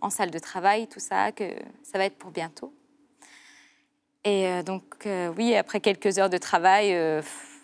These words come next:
mon, enfin, je me sentais très fatiguée, je sentais que mon corps me lâchait un peu. Et on a fini en césarienne parce que le col ne s'ouvrait pas. Et, euh, quand ils ont retiré mon petit bout, euh, de mon ventre, euh,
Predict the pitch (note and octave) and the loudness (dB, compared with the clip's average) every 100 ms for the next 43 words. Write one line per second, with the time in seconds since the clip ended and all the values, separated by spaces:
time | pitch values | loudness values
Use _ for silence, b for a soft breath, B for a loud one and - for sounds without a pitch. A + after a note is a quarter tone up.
0 | B G#3 F#3+ - - F#3+ D#3+ - - _ | B -2 -2 -6 -4 -2 -2 -6 -16 _
1 | _ _ - F#3+ G3+ F#3+ G3+ F3+ - F3+ | _ _ -8 -4 0 0 2 0 -2 -4
2 | - A3 A3 A3+ - G3+ A3+ A3+ A3 - | -2 -4 0 -2 -4 -2 0 2 0 -2
3 | F#3 G#3 - F#3+ - G#3 G3+ F#3+ F3 F#3+ | -4 -4 -4 -6 -2 -2 0 -2 -2 -2
4 | - G3+ F#3 A3 A#3+ C4 - B B B | -2 -2 -2 -2 -4 -4 -10 B B B
5 | B B B B - F#3+ F#3 F3+ - G3+ | B B B B 0 2 2 0 -2 0
6 | F3+ - F#3+ F#3+ G3 G#3 G3 F3 - F3+ | 0 0 4 4 4 0 -2 -6 -6 -6
7 | - G#3 G3+ F3+ F3+ - F#3 F3+ E3 - | -2 0 0 -4 -10 -10 -8 -8 -4 -2
8 | A#3+ B3 - _ b b b b b b | -2 -4 -16 _ b b b b b b
9 | b _ - F#3 F3 E3+ D#3+ - _ _ | b _ -4 0 2 2 0 -4 _ _
10 | - A3+ A3+ G#3 G3+ G#3+ - A3 A3 G#3 | -2 2 2 2 0 -2 -2 -2 0 0
11 | G3+ - F#3+ G#3+ A3+ G3+ F3+ D#3 D#3 - | -4 -8 -6 -4 -2 -2 -2 -4 -8 -14
12 | - - _ _ F#3+ G#3 G3 F#3+ F#3 A#3 | -16 -20 _ _ 0 0 2 0 2 2
13 | C4 B3+ - G#3 F3+ E3+ | 2 -4 -6 -2 0 -2